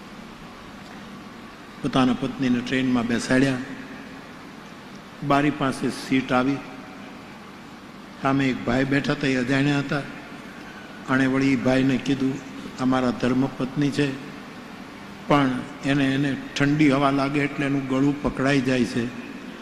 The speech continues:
તો પછી ઈ વિનંતી કરે તો તમે બારી પાસે આવી જાજો અને એને આ બાજુ બેસવા દેજો," ભલામણ કરી બધું. અને પછી ટ્રેન ઉપડવાની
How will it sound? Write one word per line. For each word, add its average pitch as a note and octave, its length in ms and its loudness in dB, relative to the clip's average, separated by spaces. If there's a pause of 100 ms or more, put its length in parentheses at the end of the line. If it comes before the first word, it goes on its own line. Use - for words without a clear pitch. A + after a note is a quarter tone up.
(260)
તો A#2+ 160 -2
પછી C3+ 340 6
ઈ C3+ 40 8
વિનંતી D3 500 6
કરે D3 240 4
તો D3 140 2
તમે C#3+ 320 2
બારી C3+ 320 4
પાસે C3+ 360 0
આવી B2+ 200 4
જાજો B2 340 2 (460)
અને C#3+ 180 -2
એને C3+ 280 -2 (140)
આ C3 100 0
બાજુ B2+ 340 -2
બેસવા A#2+ 460 -4
દેજો," A#2+ 280 4 (520)
ભલામણ B2+ 360 6
કરી A#2+ 200 0
બધું. - 720 -6
અને D3 280 -6
પછી C3 100 -4 (100)
ટ્રેન D#3+ 260 6
ઉપડવાની C#3 460 2